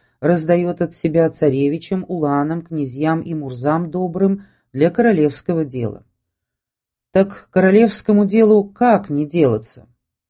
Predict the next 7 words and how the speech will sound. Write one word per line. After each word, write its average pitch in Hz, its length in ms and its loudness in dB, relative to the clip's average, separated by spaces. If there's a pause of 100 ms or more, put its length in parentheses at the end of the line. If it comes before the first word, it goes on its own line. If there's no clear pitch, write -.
(600)
А 151 100 0
ко 208 120 4
мне 262 360 6
сколько 202 420 0
раз 175 260 -2
король 135 340 0
приказывал: 123 680 -4